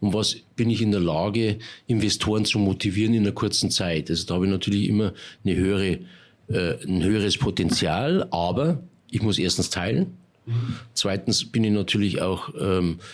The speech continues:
Speaker 1: sag mal, erklärungspflichtig, wenn's schief geht. Aber auch wenn's gut geht, bin ich immer erklärungspflichtig, hab eine höhere Verantwortung, ist auch das, das, das Geld von anderen Menschen, hab gegebenenfalls Aufsichtspflichten, gesetzlich, hängt immer von der Struktur ab.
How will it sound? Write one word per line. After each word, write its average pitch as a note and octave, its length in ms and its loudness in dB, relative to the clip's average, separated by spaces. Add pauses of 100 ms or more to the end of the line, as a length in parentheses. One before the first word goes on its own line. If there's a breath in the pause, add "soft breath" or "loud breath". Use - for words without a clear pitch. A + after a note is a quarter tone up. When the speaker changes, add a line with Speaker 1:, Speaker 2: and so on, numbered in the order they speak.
(120)
Speaker 1:
sag F#2 220 -2
mal, F#2 180 2
erklärungspflichtig, A#2+ 920 0
wenn's F#2+ 180 2
schief B2+ 260 0
geht. F3+ 400 -2
Aber F#2+ 220 -2
auch G2 140 0
wenn's - 180 0
gut D#3+ 200 0
geht, D3 160 0
bin A2+ 120 2
ich G2 60 4
immer C#3+ 100 4
erklärungspflichtig, D#3 840 0 (300 loud breath)
hab - 180 -6
eine F#2+ 140 2
höhere G#2 260 2
Verantwortung, C3+ 600 0
ist F#2 140 2
auch - 260 -4 (400 loud breath)
das, - 320 0 (320)
das, - 240 -2 (160)
das - 220 -2
Geld G2+ 180 0
von G2+ 160 -2
anderen F2 300 2
Menschen, C3+ 360 2
hab A2+ 200 0
gegebenenfalls G2 680 0
Aufsichtspflichten, D3 920 0 (880)
gesetzlich, G#2+ 640 0 (180 loud breath)
hängt F2+ 220 -4
immer F#2 160 2
von F#2+ 120 2
der E2+ 80 2
Struktur D3 420 0
ab. - 180 0